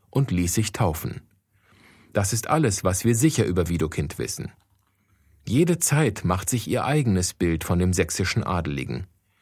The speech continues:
Der Mythos erweist sich als formbar. Für die Westfalen, Niedersachsen und Sachsen verkörperte Widukind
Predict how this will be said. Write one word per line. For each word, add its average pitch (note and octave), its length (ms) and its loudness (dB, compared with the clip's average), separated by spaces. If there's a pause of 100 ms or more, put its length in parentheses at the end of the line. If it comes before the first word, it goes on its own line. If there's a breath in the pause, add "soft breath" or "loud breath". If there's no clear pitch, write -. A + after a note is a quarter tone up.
(440 soft breath)
Der G2+ 100 4
Mythos F3 440 4
erweist F2+ 520 0
sich - 360 -2
als A#2+ 220 0
formbar. D2+ 600 0 (880)
Für - 140 -2
die E2 100 0
Westfalen, F#2+ 760 0
Niedersachsen A2+ 680 2
und - 240 -6
Sachsen A#2+ 460 0 (340 loud breath)
verkörperte A#2+ 680 0
Widukind G#2 580 2